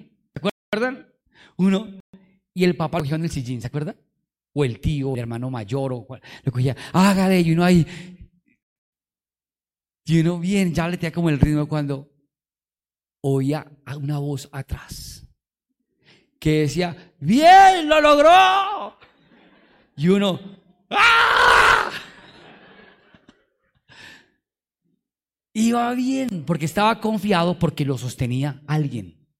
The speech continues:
Pero el hecho de saber que no me sostiene alguien, automáticamente me arroja al piso. Y así pasa con Dios.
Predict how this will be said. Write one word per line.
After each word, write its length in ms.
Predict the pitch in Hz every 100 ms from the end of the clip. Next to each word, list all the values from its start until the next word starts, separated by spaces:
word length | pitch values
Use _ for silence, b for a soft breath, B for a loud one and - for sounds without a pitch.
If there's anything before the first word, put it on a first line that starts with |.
| _ _ _ _ _ _ _ _ _ _ _ B B B
Pero 240 | - 180 170
el 120 | 160
hecho 200 | 208 233
de 60 | 254
saber 340 | - 160 170
que 120 | 160 151
no 100 | 170
me 80 |
sostiene 480 | 202 185 - 180 196
alguien, 680 | 180 160 160 240 233 _ _ B B
automáticamente 880 | 170 170 165 170 202 202 180 170 196
me 140 | 185
arroja 280 | 147 165 175
al 100 | 185
piso. 320 | 240 185 - - _ _ _ _ _ _ _ _ _ _ _ _ _ _ -
Y 80 | 139
así 160 | -
pasa 240 | - 165 170
con 180 | 170
Dios. 460 | 170 185 - - _